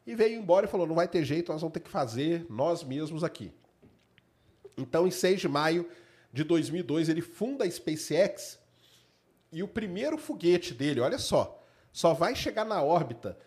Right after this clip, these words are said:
no dia vinte e oito de setembro de dois mil e oito. Ou seja, foram seis anos, seis anos se ferrando,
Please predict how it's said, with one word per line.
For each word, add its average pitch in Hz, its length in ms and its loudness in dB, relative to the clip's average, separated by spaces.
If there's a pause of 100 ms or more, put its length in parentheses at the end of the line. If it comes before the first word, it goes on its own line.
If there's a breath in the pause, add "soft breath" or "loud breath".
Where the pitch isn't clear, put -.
(200 soft breath)
no 131 120 -8
dia 147 200 0
vinte 180 340 -10
e - 40 -4
oito 190 260 0
de - 80 -12
setembro 165 540 -2
de 160 100 -8
dois 143 300 -4
mil 160 160 -6
e 165 80 -4
oito. 131 420 -2 (360 soft breath)
Ou 143 180 0
seja, 165 580 -2 (200)
foram 156 340 -4
seis 262 680 -4
anos, 139 680 -6 (140)
seis 254 680 -6
anos 151 720 -4 (500 soft breath)
se - 260 -10
ferrando, 135 640 -4